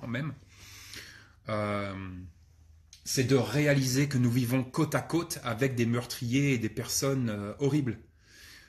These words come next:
C'est, euh, c'est très difficile pour nous en tant qu'être humain parce qu'on a été, on est, on est bridé en fait, c'est pour ça qu'on s'entretue pas tous. Mais on est bridé et donc, euh, euh, pour le commun des mortels,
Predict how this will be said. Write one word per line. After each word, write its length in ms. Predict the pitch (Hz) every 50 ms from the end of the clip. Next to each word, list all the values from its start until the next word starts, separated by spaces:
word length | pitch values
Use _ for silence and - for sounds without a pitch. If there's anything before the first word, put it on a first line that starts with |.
| _ _ -
C'est, 360 | - - - 127 117 113 110
euh, 160 | 107 107 104
c'est 240 | - - - 117 -
très 180 | - - 170
difficile 500 | 156 165 156 - 160 147 - - 160 147
pour 220 | - - 143 139 135
nous 160 | 143 151 151
en 80 | 135 120
tant 180 | 120 131 123
qu'être 300 | 120 - 127 - - -
humain 240 | 127 120 131 139 143
parce 240 | 143 - 107 - -
qu'on 220 | - 117 113 110
a 80 | 107 107
été, 340 | 104 104 - 127 127 123 120
on 180 | 107 104 101
est, 180 | 104 101 98 98
on 180 | 98 98 98
est 80 | 101 98
bridé 460 | 95 - 117 143 139 127 135 139 135
en 100 | 117 101
fait, 200 | - - 131 131
c'est 120 | - - -
pour 120 | 110 -
ça 120 | - 131
qu'on 140 | 120 - 107
s'entretue 440 | 98 - 107 - - - - - 120
pas 140 | 123 110 104
tous. 340 | - 139 143 143 - - - - - - - - - - - - - - - - - - - - - _ - - - - - - - - -
Mais 140 | 113 110
on 120 | 107 110 113
est 80 | 113
bridé 320 | 110 107 107 120 120 131 139 135
et 40 | 127
donc, 300 | 107 117 123 123 123 117
euh, 880 | 110 104 101 98 95 95 95 92 92 92 98 98 101 98 98 101 101 104 - - - - - - - - - - - - - - - - - -
euh, 140 | 101 98 95
pour 200 | - - 120 113
le 80 | 113 113
commun 280 | 117 - 143 143 139
des 100 | 139 123
mortels, 600 | 120 117 107 - - - 131 127 139 139 127 107